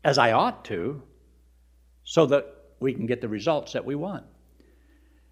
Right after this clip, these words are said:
So the question here is, are you afraid to pray because you're afraid of what it might do to you?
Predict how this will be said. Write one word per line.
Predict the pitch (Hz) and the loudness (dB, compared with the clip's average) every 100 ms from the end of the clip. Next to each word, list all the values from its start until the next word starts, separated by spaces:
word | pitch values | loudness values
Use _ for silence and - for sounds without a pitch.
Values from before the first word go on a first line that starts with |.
| _ | _
So | - 185 156 | 0 4 4
the | 147 156 | 2 -4
question | 151 - 185 - 117 | -4 -4 -4 -4 -8
here | 95 101 120 | -2 0 0
is, | 117 | -2
are | - 151 156 | 2 6 6
you | 156 233 | 6 0
afraid | 262 254 202 190 190 | -2 -2 0 0 0
to | 190 | -2
pray | - 151 139 | -4 0 0
because | 139 135 - 135 117 | 0 -6 0 0 2
you're | 113 | -2
afraid | 107 135 139 135 | -2 -4 -2 -4
of | 113 | -2
what | 117 | -4
it | 117 | -2
might | 110 107 107 - | -6 -6 -8 -8
do | 107 104 - | -6 -6 -8
to | 147 131 | -10 -8
you? | 87 71 | -10 -16